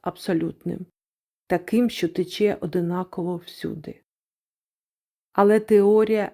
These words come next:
Ейнштейну про те, що час залежить від швидкості спостерігача та гравітаційного поля, змусила подивитись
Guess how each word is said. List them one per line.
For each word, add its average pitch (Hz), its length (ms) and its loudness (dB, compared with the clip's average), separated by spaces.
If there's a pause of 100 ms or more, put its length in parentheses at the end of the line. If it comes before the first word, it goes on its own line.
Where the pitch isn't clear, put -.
Ейнштейну 196 880 -4 (340)
про - 180 0
те, 208 280 2
що 185 220 -6
час 180 760 -4
залежить 170 840 -2
від - 340 -6
швидкості - 1040 -4 (400)
спостерігача 180 1040 -2 (320)
та 170 260 -2
гравітаційного 170 1400 -4 (200)
поля, 175 460 -4 (580)
змусила 208 880 2
подивитись 180 1120 -2